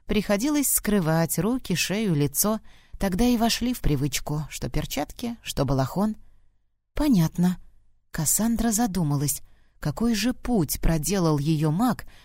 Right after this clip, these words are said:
чтобы стать тем, кем является теперь. Сколько боли пришлось пройти, чтобы овладеть силами тьмы. «И ты считаешь, это того стоило?»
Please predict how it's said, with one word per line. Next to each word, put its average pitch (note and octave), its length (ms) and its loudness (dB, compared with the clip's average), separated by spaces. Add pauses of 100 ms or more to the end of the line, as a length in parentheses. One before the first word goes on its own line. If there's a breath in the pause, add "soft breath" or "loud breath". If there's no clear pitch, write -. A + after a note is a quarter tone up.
(160 soft breath)
чтобы F3 480 0
стать - 540 2
тем, F#3+ 240 0
кем F3+ 200 -2
является E3+ 540 0
теперь. C#3+ 420 -2 (480 soft breath)
Сколько C#4 460 0
боли A3 280 4
пришлось D#3+ 520 0
пройти, F3 480 0
чтобы E3 300 0
овладеть E3+ 580 0
силами G3 440 0
тьмы. D#3 380 0 (720 soft breath)
«И E3+ 260 0
ты F3+ 160 -4
считаешь, F3+ 760 -2
это F#3 240 0
того F3+ 240 0
стоило?» D#3 540 0